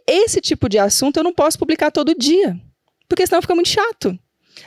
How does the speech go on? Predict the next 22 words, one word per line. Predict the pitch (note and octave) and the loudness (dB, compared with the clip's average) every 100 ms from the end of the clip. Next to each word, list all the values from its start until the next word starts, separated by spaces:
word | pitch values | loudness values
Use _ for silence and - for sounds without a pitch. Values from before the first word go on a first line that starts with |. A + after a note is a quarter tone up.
| - | -4
Entendeu? | G#3+ A3 C4+ - | 0 2 2 2
Eu | C4+ | -2
tenho | - F4 G4+ | -2 0 0
que | G#4+ - | 0 -2
trazer | - D#4 C#4+ A3 G#3 D4 | -2 0 0 0 0 2
um | G4 | 2
conteúdo | F4 C#4+ C4 A3 G#3 | 0 0 0 0 0
de | G#3 F#3+ | 0 0
entretenimento | G3+ B3 F4 D#4 B3 A#3 G3 A3+ - - - - - | 0 0 -2 0 0 0 0 -2 -6 -16 -20 -20 -2
pra | A#3 | 0
pessoa | A#3 A#3 A#3+ | 2 2 2
poder | A#3+ A#3+ | 2 0
falar, | B3 A3+ | 2 0
"Nossa, | G#3 G#3+ G#3+ | 2 0 0
a | G#3+ | 0
Dani | G3 G3+ | 0 0
é | G#3+ | 0
legal | G#3+ B3+ D4 B3+ | 0 0 0 -2
também, | A#3 G3+ F#3+ F#3+ | 0 0 0 0
ela | F#3+ | 0
é | F#3+ | 0
divertida. | F#3+ G3 D4 - - D4 A#3+ F#3 | 0 -2 -2 -2 0 0 0 0